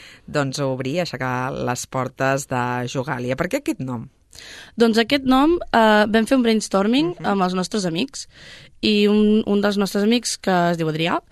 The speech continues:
Speaker 1: Sí.
Speaker 2: va, va dir alguns noms i, en, eh, bueno, entre ells hi havia Jugàlia.
Speaker 1: Mhm.
Speaker 2: I tots dèiem, "Ah, sembla molt corporatiu", però al cap i a la
Speaker 1: Sí.
Speaker 2: fi ens agradava molt perquè era un nom que es pot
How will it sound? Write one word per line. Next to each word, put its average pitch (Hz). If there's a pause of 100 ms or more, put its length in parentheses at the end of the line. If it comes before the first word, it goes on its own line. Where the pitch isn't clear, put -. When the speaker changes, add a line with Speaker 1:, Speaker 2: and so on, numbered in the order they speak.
(140)
Speaker 1:
Sí. - (160)
Speaker 2:
va, 202
va 208 (540)
dir 214
alguns 214
noms 175
i, 185
en, 180
eh, - (120)
bueno, 175
entre 185
ells 220
hi 208
havia 180
Jugàlia. 151 (160)
Speaker 1:
Mhm. 160
Speaker 2:
I 214
tots 214
dèiem, 196
"Ah, 247
sembla 254
molt 254
corporatiu", 196 (160)
però 190
al 185
cap 214
i 233
a -
la 226
Speaker 1:
Sí. 147
Speaker 2:
fi 240
ens 196
agradava 196
molt 220
perquè 196
era 202
un 202
nom 214
que 208
es -
pot 190